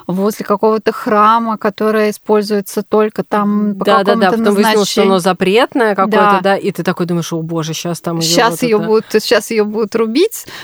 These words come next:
Speaker 2: Она
Speaker 1: на
Speaker 2: такая:
Speaker 1: кусочки.
Speaker 2: «Ну ладно, я не буду больше там купаться».
Speaker 1: Нет, нет, она, например, продолжила там
Speaker 2: А,
Speaker 1: купаться.
Speaker 2: ну, или там, типа,
Speaker 1: И
Speaker 2: ну,
Speaker 1: не буду
Speaker 2: только
Speaker 1: никому
Speaker 2: ночью.
Speaker 1: рассказывать, да. И ждёшь, ждёшь, ждёшь, а он кидает этот момент такой: «Ой, ну ладно», и всё.
Speaker 2: Ну да, ну, то
Speaker 1: Такое
Speaker 2: есть
Speaker 1: кажется, что,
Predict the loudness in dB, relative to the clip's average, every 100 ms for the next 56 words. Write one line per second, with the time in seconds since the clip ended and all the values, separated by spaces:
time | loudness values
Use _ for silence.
0 | -2 0 2 2 4 4 2 -2 2 2
1 | 2 0 -2 -4 -4 -4 -6 -8 -12 -14
2 | -16 -14 -16 -14 -2 4 6 6 2 0
3 | -4 -6 -8 -4 0 0 2 0 -2 -2
4 | 0 2 2 4 4 6 4 2 0 -2
5 | -4 -4 2 4 4 4 4 4 4 4
6 | 2 2 2 0 0 -4 0 -2 -2 -16
7 | -16 -8 2 4 4 2 0 2 2 0
8 | 2 2 0 2 0 0 2 4 4 2
9 | 0 0 2 2 0 -2 -2 -2 -2 -2
10 | -4 -2 -2 2 4 4 4 6 6 6
11 | 4 2 0 -4 -6 -10 -8 -2 -2 -2
12 | -6 _ _ -4 0 2 2 0 2 2
13 | 2 0 0 0 0 -2 2 0 0 -4
14 | -4 -4